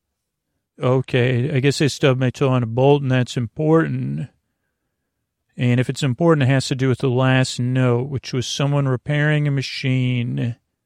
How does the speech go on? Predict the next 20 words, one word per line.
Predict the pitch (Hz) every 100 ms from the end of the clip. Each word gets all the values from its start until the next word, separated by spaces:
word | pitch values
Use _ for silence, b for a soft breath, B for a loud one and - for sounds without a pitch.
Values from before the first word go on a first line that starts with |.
| _ _
on | 123 131
the |
back, | 120 127 123 117 120 - 135
uh, | 131 131 131 120 113 _ _ _ _ _ _ _ _ _ _ _ _ _ _ _ _ _ _ _
and | 131 123 123 117 120
on | 120
the | 127
other | 143 127
side | - 127 123 120
was | 123 -
a | 117
crescent | - 156 147 139 - - 143
moon | 143 131 135 135 131 127 127 127 131 120 - _ _ -
and | 127 123
a |
charm | 113 - 156 139 143 135
spell | - - 135 127 123 131
and | 120 113
something | - 135 127 - 123 120 123
else. | 123 120 131 - - - - -